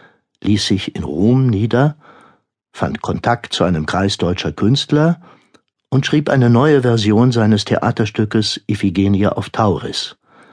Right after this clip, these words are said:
Er blieb fast zwei Jahre in Italien. Seine Erfahrungen verarbeitete er später in seinem Buch Italienische Reise,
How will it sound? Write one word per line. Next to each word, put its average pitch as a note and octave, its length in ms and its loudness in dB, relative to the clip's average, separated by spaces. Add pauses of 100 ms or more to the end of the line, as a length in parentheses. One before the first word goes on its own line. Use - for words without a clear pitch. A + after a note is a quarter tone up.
(640)
Er A2 100 0
blieb C3+ 300 0
fast - 340 -4
zwei C3+ 240 2
Jahre E2 440 -2 (180)
in F2+ 140 -8
Italien. - 680 -10 (680)
Seine G2+ 280 2
Erfahrungen A2 680 2
verarbeitete C#3+ 920 0
er G#2+ 120 0
später A#2+ 440 -2
in C#3 140 2
seinem B2 300 4
Buch A#2 300 0
Italienische A2 720 0
Reise, - 420 -6